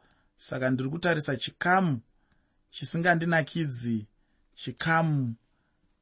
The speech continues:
chinondisuwisa. Chikamu chino chinondisuwisa nokuda kwekuti chinotanga nehasha kana kuti kutsamwa kwaMwari. Uye kutsamwa kwaMwari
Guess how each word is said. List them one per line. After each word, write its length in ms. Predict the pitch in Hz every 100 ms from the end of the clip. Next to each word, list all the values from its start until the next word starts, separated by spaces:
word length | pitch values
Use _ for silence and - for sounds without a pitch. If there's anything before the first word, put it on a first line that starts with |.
| _
chinondisuwisa. 1400 | - 147 139 151 139 - - 143 135 131 120 - 147 123 - _ _ _ _ _ _ _ _ _ _ _ _ _ _ _ - _ - _ _
Chikamu 420 | - - 220 247
chino 240 | 254 240 214
chinondisuwisa 800 | 208 202 180 175 190 185 175 165
nokuda 320 | 165 165 156
kwekuti 720 | 156 147 147 - 160 131 120 - _ _ _ _
chinotanga 720 | - 175 185 175 175 175 170
nehasha 760 | 170 165 135 107 107 - - 101 _ _ _ _ _ _
kana 300 | 135 127 123
kuti 640 | - 117 - - 127 107 _ _ _ _ _ _ _ _ _ _ _
kutsamwa 500 | - 139 - 127 127
kwaMwari. 600 | 117 135 139 117 104 98 104 - _ _ - _ _ _ _
Uye 160 | 190 208
kutsamwa 420 | 180 - 170 160
kwaMwari 560 | 180 202 214 202 214